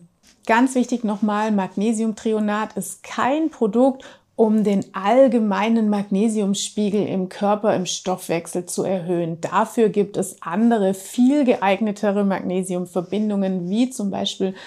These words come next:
Magnesiummalat, Magnesiumtaurat, Bisglycinat,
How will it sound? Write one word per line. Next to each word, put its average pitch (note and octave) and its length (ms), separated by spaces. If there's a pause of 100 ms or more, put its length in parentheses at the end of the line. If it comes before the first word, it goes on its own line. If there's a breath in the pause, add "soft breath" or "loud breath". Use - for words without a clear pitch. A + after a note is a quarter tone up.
(240 loud breath)
Magnesiummalat, G#3 1200
Magnesiumtaurat, A3 1600
Bisglycinat, G3+ 1040